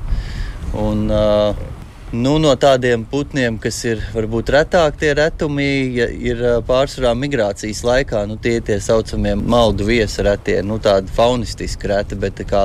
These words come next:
ligzdotāji retāk, jā, ir, ā, somzīlīte, bārdzīlīte. Nu, re, ku pacēlās visas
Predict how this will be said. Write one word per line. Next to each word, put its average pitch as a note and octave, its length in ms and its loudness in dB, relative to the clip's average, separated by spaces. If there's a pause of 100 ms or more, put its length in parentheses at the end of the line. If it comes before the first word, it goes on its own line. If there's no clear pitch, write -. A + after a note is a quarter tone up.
ligzdotāji C#3+ 840 2 (220)
retāk, C#3 560 0
jā, D#3 180 2 (100)
ir, G2+ 120 0
ā, F#2+ 440 -4 (540)
somzīlīte, C3 1080 0
bārdzīlīte. A2+ 1080 2 (260)
Nu, G#2+ 140 -10
re, C3 100 0
ku - 140 -12
pacēlās G#2 640 2
visas G#2+ 280 -6